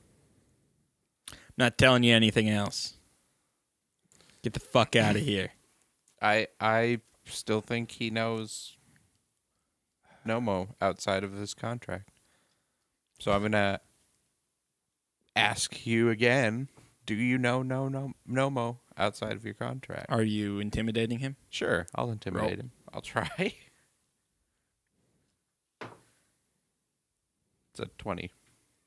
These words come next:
Speaker 1: Natural?
Speaker 2: Yep.
Speaker 1: Okay, he pees himself. <laughs> Because you are, you are very, you are very frightening. <laughs>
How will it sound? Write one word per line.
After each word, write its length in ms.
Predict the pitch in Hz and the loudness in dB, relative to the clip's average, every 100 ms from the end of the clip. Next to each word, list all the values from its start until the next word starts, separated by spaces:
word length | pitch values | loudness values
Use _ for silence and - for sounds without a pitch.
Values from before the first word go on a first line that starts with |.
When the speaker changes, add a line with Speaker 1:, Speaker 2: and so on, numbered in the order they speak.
| _ _ - | _ _ -6
Speaker 1:
Natural? 360 | 117 - 156 - - | -4 -2 -4 -4 -4
Speaker 2:
Yep. 140 | 101 - _ - - - - - - _ - _ _ _ _ _ - | -4 -4 _ -20 -20 -20 -20 -20 -20 _ -20 _ _ _ _ _ 2
Speaker 1:
Okay, 320 | 117 110 131 - | 4 4 0 -8
he 80 | 131 | -8
pees 300 | - 151 - | 0 2 2
himself. 560 | 110 - 107 165 - - - - | 0 -2 -2 -4 -8 -20 -20 -6
<laughs> 280 | - - - - - - - - | -4 0 0 -2 -8 -10 -10 -6
Because 240 | 135 113 127 | -2 2 4
you 120 | 123 | 4
are, 120 | 117 | 4
you 160 | 113 120 | 2 2
are 100 | 120 | 6
very, 300 | 127 123 117 | 6 6 4
you 160 | 127 | 4
are 100 | 120 | 4
very 300 | 117 127 127 | 4 4 6
frightening. 560 | 127 143 127 123 113 110 | 6 6 6 6 4 6
<laughs> 40 | - | 2